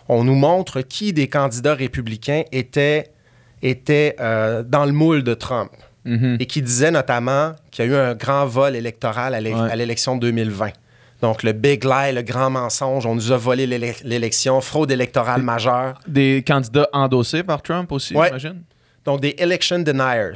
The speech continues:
Speaker 1: des gens qui disent,
Speaker 2: Mhm.
Speaker 1: on croit pas au résultat de deux mille vingt, on s'est fait avoir, alors que ça a jamais été prouvé.
Speaker 2: Ouais.
Speaker 1: Puis, tu sais, il y a eu des enquêtes, il y a eu des recomptages, il y a même des,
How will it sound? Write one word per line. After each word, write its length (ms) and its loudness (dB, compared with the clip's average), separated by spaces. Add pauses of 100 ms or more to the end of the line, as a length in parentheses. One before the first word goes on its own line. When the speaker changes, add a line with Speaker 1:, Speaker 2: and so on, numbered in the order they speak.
(100)
Speaker 1:
des 80 0
gens 160 2
qui 100 -6
disent, 460 0
Speaker 2:
Mhm. 100 -2 (260)
Speaker 1:
on 100 2
croit 240 0
pas 100 2
au 60 4
résultat 400 2
de 60 -6
deux 120 2
mille 200 2
vingt, 300 0 (100)
on 100 0
s'est 180 2
fait 140 -2
avoir, 680 2 (320)
alors 220 -4
que 60 -6
ça 100 -2
a 40 0
jamais 280 0
été 180 -2
prouvé. 560 -2 (320)
Speaker 2:
Ouais. 120 4 (120)
Speaker 1:
Puis, 80 -16
tu 60 -4
sais, 80 0
il 40 0
y 40 2
a 60 2
eu 100 2
des 180 2
enquêtes, 380 0
il 40 0
y 40 0
a 20 0
eu 60 -2
des 120 0
recomptages, 640 -2
il 40 0
y 20 0
a 40 0
même 200 0
des, 100 -6